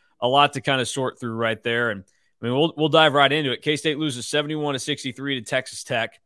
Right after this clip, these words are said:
and it, it's the kind of game where teams that are, are league title contenders or teams that are in the, the upper tier of college basketball, even when they play their, their worst game that they, they can,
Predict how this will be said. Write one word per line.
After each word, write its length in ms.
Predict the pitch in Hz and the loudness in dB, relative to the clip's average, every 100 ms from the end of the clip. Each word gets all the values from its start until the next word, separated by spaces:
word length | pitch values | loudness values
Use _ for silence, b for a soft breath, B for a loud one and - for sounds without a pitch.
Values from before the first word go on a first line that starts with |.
| _ b b _ | _ b b _
and 440 | 120 127 127 127 127 | -4 0 0 0 -2
it, 120 | 131 | -2
it's 320 | 135 127 - | -2 -4 -6
the 80 | 135 | -8
kind 220 | 160 175 | -4 -2
of 100 | 156 | -2
game 400 | 139 151 151 139 | -2 0 0 -2
where 480 | 127 127 123 120 - b b _ | -2 0 0 -2 -6 b b _
teams 500 | - 170 180 202 170 | -8 -4 -2 -4 -6
that 420 | 156 156 147 135 _ _ | 0 2 2 0 _ _
are, 540 | 139 139 135 127 117 - _ _ - | -2 0 0 -2 -4 -10 _ _ -8
are 220 | 127 117 | -4 -4
league 320 | 120 156 151 | -4 -4 -4
title 360 | - 143 143 131 | 0 2 2 0
contenders 800 | 131 113 - 131 107 95 - - _ _ _ - | -6 -10 -6 -6 -6 -10 -14 -18 _ _ _ -10
or 360 | 131 131 123 | -4 -2 -2
teams 380 | 117 160 165 160 | -2 -6 -4 -4
that 120 | 147 | -4
are 140 | 135 131 | -2 -4
in 160 | 131 127 | -4 -6
the, 340 | 120 117 107 | -6 -6 -10
the 220 | 113 113 - | -8 -10 -4
upper 300 | 147 156 127 | -4 -4 -8
tier 300 | - 143 131 | -6 -4 -4
of 100 | - | -4
college 380 | 135 127 107 | -2 -2 -4
basketball, 680 | 120 117 123 - 127 127 113 b b - | -4 -4 -4 -6 -2 -2 -2 b b -8
even 260 | 156 175 175 | -6 -4 -4
when 140 | 160 | -4
they 160 | 147 123 | -2 -4
play 580 | - 139 135 139 139 | -4 -4 -2 -2 -4
their, 540 | 120 131 127 120 117 - | -6 -6 -4 -4 -6 -10
their 180 | 120 120 | -8 -8
worst 400 | 110 131 131 110 | -4 -4 -4 -4
game 260 | 120 127 127 | -4 -2 -4
that 140 | 113 | -6
they, 260 | 117 113 113 | -10 -12 -12
they 60 | 113 | -14
can, 500 | - 123 127 139 143 | -8 -6 -4 -6 -8